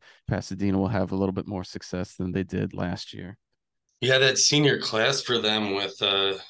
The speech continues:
Speaker 2: is, is their highest rated, fifty-six, eighty-seven.
Speaker 1: Mm-hmm.
Speaker 2: Um, they only started one of those players last year, though, so that's kind of interesting. And, uh, Kenneth Mallon, um, you know, I'm not sure. Those, one of the guys, um, six seven backup,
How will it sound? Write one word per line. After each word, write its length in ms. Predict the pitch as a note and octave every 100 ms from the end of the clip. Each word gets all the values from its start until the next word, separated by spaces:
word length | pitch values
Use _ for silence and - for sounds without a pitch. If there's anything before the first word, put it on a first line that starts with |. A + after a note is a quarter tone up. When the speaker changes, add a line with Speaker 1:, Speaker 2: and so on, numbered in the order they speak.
| - - _ _
Speaker 2:
is, 300 | G#2 G#2 - -
is 160 | G2
their 100 | G#2+
highest 340 | F#2+ G#2 G2 -
rated, 300 | G2 F#2+ -
fifty-six, 680 | G2 G2+ - - G2 G2 - -
eighty-seven. 460 | A#2 A2+ A2 G2
Speaker 1:
Mm-hmm. 600 | G2 C3 - G#2 - -
Speaker 2:
Um, 160 | G2 F#2+
they 120 | G#2
only 160 | B2 B2
started 400 | - C3 G2+ F#2
one 200 | F#2+ G#2+
of 80 | G2
those 200 | F#2 -
players 400 | G2 F#2 F2 F#2
last 280 | F2+ -
year, 160 | F#2+ F2+
though, 220 | F2 F2
so 400 | E2+ - F#2 F2 - - -
that's 140 | G2
kind 180 | - A#2
of 80 | F#2
interesting. 800 | F#2 G2 G2 - G2 F#2 E2+ -
And, 240 | F2 F2+ F2
uh, 160 | E2+
Kenneth 340 | - G#2 F2+ -
Mallon, 480 | F#2 F2+ F2+ F2 F2 _ _ _
um, 400 | F#2+ F#2 F2+ F2 - - - -
you 180 | G#2+ G2+
know, 180 | F#2 F#2
I'm 140 | B2
not 180 | B2 -
sure. 340 | - G2+ F#2
Those, 380 | F2+ A2 G#2 - - _ _ _ _ _ _ _ _
one 260 | G2+ A#2 B2
of 80 | A2+
the 80 |
guys, 720 | G#2+ G2 G2 F#2+ F#2 - - - -
um, 360 | F2+ E2 E2+ -
six 240 | - -
seven 300 | G2+ F2 F2
backup, 640 | F2+ F2 - F#2 F2+ -